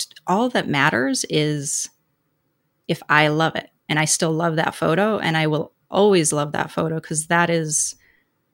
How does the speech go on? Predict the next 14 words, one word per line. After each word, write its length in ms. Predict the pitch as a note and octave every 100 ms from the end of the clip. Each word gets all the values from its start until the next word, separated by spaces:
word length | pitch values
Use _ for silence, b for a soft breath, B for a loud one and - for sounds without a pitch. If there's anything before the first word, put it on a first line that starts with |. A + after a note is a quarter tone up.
| _ _ _ -
the 120 | E3
turning 400 | E3+ - E3 D#3+
point 340 | D#3 E3 D#3+ -
into 240 | D#3+ D3+
something 440 | - - E3 D#3+ D#3
that 260 | D#3 - - _ _ _ _
I 100 | -
found 280 | E3 E3+ D#3
that 160 | D3 - - - -
I 140 | E3+
truly 760 | D#3+ - - E3+ E3+ D#3+ D#3 D3 _ _ _ _ -
have 400 | - F3 D#3 D#3
a 100 | D#3+
passion, 560 | - D3+ - - E3